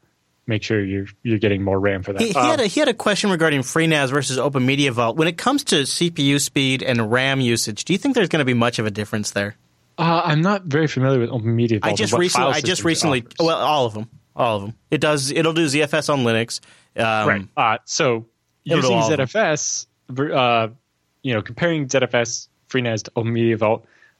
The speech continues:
Speaker 1: um, the FreeNAS version of Z F S might be slightly ahead because, uh, Z F S on Linux is a little bit behind, but not that much. Uh, in that case, you're,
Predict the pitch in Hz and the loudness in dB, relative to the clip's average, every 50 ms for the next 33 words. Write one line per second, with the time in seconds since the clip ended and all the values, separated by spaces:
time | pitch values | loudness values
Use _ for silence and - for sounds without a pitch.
0 | _ _ 131 117 113 107 101 104 101 98 98 95 - _ _ _ _ _ _ _ | _ _ 0 2 2 4 4 2 0 -2 -6 -12 -18 _ _ _ _ _ _ _
1 | _ _ _ _ _ - 127 117 123 117 113 117 - _ - - 180 185 185 180 | _ _ _ _ _ -14 -4 -2 0 -2 -2 -4 -10 _ -4 -2 0 2 2 2
2 | 175 170 143 135 131 143 156 160 139 151 151 147 135 131 143 143 139 127 139 135 | 2 2 0 0 0 0 0 2 0 0 0 0 2 2 2 2 2 2 0 0
3 | - - 139 127 127 120 107 - - - 127 131 135 143 139 131 107 117 127 131 | 0 0 -2 -2 -2 -2 -4 -4 -2 0 0 0 2 2 2 2 2 2 2 0
4 | 127 135 135 - 120 110 117 110 107 - - - - 123 117 113 110 107 107 104 | 0 -2 -4 -6 -2 0 0 0 -2 -4 -8 -6 -2 0 2 2 2 0 0 0
5 | - 120 110 117 - 123 117 113 117 117 110 110 - 107 101 107 123 120 123 120 | 0 0 0 -2 -2 -2 0 0 2 0 0 0 -2 -2 0 0 2 2 2 0
6 | 120 110 110 131 131 135 113 104 101 107 104 110 104 107 107 110 113 147 196 202 | 0 0 2 2 2 2 2 0 0 0 0 0 0 0 0 2 0 0 0 -2
7 | - - - - - - - - - _ _ - 131 117 117 113 107 107 104 98 | -2 -6 -6 -10 -14 -18 -20 -20 -20 _ _ -2 0 2 4 4 4 2 0 -2
8 | 92 - - _ _ _ _ - 135 127 131 147 156 151 - 151 139 127 - - | -6 -14 -20 _ _ _ _ 0 0 2 2 2 2 0 0 0 0 0 -2 -6
9 | - - _ _ - 127 120 117 117 | -12 -16 _ _ 0 0 0 0 -2